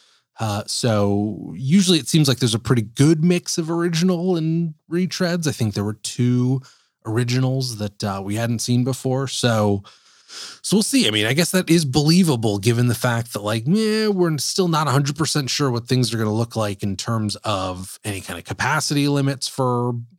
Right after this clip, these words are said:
you know, theme parks, especially Universal, once we get to October. That's still a ways away. So we're not quite out of the woods with, uh, with,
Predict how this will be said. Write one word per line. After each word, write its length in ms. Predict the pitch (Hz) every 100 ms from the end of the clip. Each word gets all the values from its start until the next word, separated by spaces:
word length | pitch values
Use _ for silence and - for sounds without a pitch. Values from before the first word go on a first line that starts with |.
| _
you 140 | 110 104
know, 160 | 87
theme 300 | - 135 151
parks, 420 | 127 139 135 -
especially 500 | 95 - 98 - 95
Universal, 640 | 98 104 87 113 139 - 131
once 220 | 110 -
we 80 | 95
get 360 | - 107 - -
to 420 | - 92 87 87
October. 720 | 85 - - 117 156 147 147
That's 180 | 113 110
still 320 | - 101 98
a 80 | 95
ways 380 | 98 101 113 98
away. 540 | 98 98 135 139 151
So 420 | 160 104 95 95
we're 380 | - - _ -
not 80 | -
quite 260 | - 113 131
out 160 | 135
of 80 | 131
the 100 | 139
woods 380 | 131 135 135 120
with, 320 | 131 131 -
uh, 260 | 135 135 131
with, 160 | -